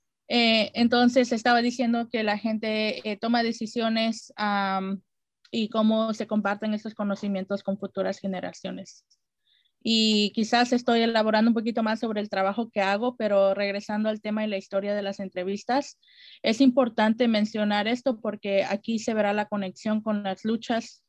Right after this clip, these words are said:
que se enfrentan en Estados Unidos dentro de la comunidad migrante, la comunidad de color y como es conocido, la minoría. Eh, en la entrevista con la mujer que mencioné anteriormente de,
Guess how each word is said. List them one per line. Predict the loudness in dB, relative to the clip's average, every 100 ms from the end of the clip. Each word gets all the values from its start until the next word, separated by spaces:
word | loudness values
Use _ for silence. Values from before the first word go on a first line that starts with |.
| _
que | -6
se | -2
enfrentan | -2 0 0 2 0
en | 0
Estados | -2 -2 0 0 0
Unidos | 2 2 2 -2 -4 _ _ _ -2
dentro | 0 2 2
de | 2
la | 0
comunidad | 0 -2 -2 0 0
migrante, | 2 0 -2 -2 -4 -6 -6
la | -6 -6
comunidad | -2 -2 0 0 0
de | -2
color | 0 0 2 0 -2 _ _ _ _ _ _
y | -8
como | 2 4 4
es | 2 0
conocido, | 0 0 -2 -2 -2 -4
la | -4 -6
minoría. | -4 -4 -4 -4 -8 _ _ _ _ _ _ _
Eh, | 0 4 4 4
en | 6
la |
entrevista | 6 6 6 4 2 2
con | 4
la | 4
mujer | 2 0 0 -2
que | -2 -2
mencioné | -2 -2 -2
anteriormente | 0 -2 -2 -2 0 0 0
de, | 0